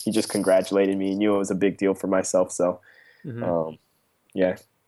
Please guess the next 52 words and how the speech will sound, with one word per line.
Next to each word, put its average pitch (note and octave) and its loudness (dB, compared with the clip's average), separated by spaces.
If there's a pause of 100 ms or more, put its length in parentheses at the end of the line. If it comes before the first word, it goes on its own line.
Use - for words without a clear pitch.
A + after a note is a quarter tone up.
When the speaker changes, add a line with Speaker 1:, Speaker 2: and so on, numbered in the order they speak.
(760)
Speaker 2:
So, D3+ 4
uh, C3+ 0
you D3+ 0
know, C#3+ 2
not C#3+ 0
to, B2 2
not A2 -2
to A#2+ -4
look G#2+ -4
behind A2 -6
too A#2 -6
much, G2+ -4
I, A2 -2
I G#2+ -6
wanna A2 -2
talk G#2 -2
about G#2+ -2
your, G#2 -2
your G2+ -4
indoor A#2+ 0
season G#2+ -6
coming A2 -4
up. G2+ -2 (380)
Uh, G2 0
Speaker 1:
Mm-hmm. G#2 -2
Speaker 2:
you A2 0
know, A2+ 2
wh-, A#2+ -6
what's, B2+ -2
what's C3 2
that B2+ 4
looking C3 0
like? B2 2
You B2+ -2
know, A2+ 2
what A2+ 2
events A2 -4
are A#2+ 2
you, A#2 0
are G#2 -4
you G#2 -4
definitely G#2+ -4
focusing A2 -4
on, G#2 -2
and, G#2 -4
and G#2+ -6
what G#2 -2
are G2+ -4
some A#2+ -6
goals A2 -2
for - -6
you? F#2+ -6